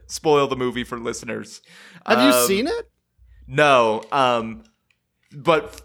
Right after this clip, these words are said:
Speaker 1: every description I've read of it doesn't really bear much similarity to this.
Speaker 2: Okay.
Speaker 1: Although maybe it is. I don't know. Who gives
Speaker 2: So
Speaker 1: a
Speaker 2: you're
Speaker 1: fuck? There's
Speaker 2: big
Speaker 1: another movie called The Lighthouse that came out in twenty sixteen. That was, like, a small indie movie that is about this, though.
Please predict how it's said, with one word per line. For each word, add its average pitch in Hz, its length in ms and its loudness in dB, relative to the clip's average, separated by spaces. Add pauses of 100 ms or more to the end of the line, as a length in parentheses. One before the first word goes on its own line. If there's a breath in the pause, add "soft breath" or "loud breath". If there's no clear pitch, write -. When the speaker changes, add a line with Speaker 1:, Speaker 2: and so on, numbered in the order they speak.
Speaker 1:
every 170 220 0
description 139 760 -4
I've 127 300 0
read 113 420 0
of 123 100 -2
it 127 320 -2
doesn't 120 400 -2
really 113 300 -6
bear 107 320 -2
much 110 220 -4
similarity 107 640 -2
to 147 100 -4
this. 156 420 -6 (160)
Speaker 2:
Okay. 127 420 -12
Speaker 1:
Although 202 200 0
maybe 233 260 2
it 208 60 2
is. 139 240 0
I 151 80 2
don't 131 80 2
know. 104 140 -2
Who 156 100 -4
gives 143 160 0
Speaker 2:
So 214 80 0
Speaker 1:
a - 20 2
Speaker 2:
you're 208 180 2
Speaker 1:
fuck? 190 80 0
There's 185 140 4
Speaker 2:
big 190 120 0
Speaker 1:
another 254 240 2
movie 175 360 -4
called 165 300 -6
The 147 80 -2
Lighthouse 127 480 -4
that 123 140 -4
came 131 160 -6
out 120 300 0 (240 soft breath)
in 120 140 -8
twenty 127 300 -2
sixteen. 113 840 -4
That 120 60 0
was, 120 120 0
like, 123 120 2
a - 60 2
small 117 440 2
indie 123 280 -2
movie 110 220 -2
that 113 220 0
is 139 200 -2
about 107 340 -2
this, - 300 -4
though. 101 420 -2